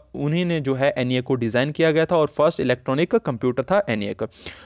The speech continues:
उसके बाद नेक्स्ट क्वेश्चन की बात करेंगे, "Which of the following is not a network?"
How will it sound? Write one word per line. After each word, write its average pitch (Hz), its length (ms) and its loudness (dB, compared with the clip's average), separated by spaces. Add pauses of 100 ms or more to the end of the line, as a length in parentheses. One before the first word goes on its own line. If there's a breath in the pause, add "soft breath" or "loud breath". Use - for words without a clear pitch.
(100)
उसके 220 240 2
बाद 214 280 4
नेक्स्ट 202 280 0
क्वेश्चन 196 260 0
की 202 100 -2
बात 180 300 2
करेंगे, 190 400 2
"Which 180 200 -2
of 190 80 4
the 190 140 2
following 180 520 2
is 160 120 -2
not 147 120 2
a 156 120 4
network?" 143 480 2